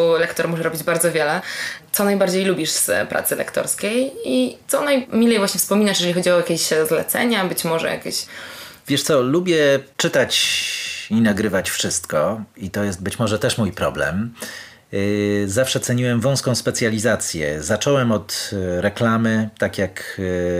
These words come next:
Speaker 2: yy, wielu początkujących lektorów, dlatego że reklam nagrywa się niesamowicie dużo i nie mówię tutaj o jakichś wielkich kampaniach, bo rzecz jasna, kiedy jesteś początkująca, to trudno, yy, tutaj,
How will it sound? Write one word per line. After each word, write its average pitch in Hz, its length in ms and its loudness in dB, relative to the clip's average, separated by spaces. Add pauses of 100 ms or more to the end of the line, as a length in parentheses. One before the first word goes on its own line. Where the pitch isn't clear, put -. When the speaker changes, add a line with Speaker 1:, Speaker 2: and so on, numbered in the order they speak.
(160)
Speaker 2:
yy, 85 80 -6
wielu 87 640 -2
początkujących 92 720 -4
lektorów, 92 480 -2
dlatego 90 320 -4
że 90 120 -2
reklam 92 300 -2
nagrywa 90 360 -2
się 101 160 -2
niesamowicie 95 640 0
dużo 123 360 0
i 87 220 -2
nie 87 120 -2
mówię 92 220 -4
tutaj 90 300 -4
o 85 40 -2
jakichś 85 300 -8
wielkich 95 340 -4
kampaniach, 117 560 0
bo 76 100 -8
rzecz 73 180 -8
jasna, 82 280 -8
kiedy 82 200 -10
jesteś 85 240 -8
początkująca, 85 680 -6
to 90 120 -8
trudno, 110 420 0 (800)
yy, 113 80 2 (400)
tutaj, 104 640 0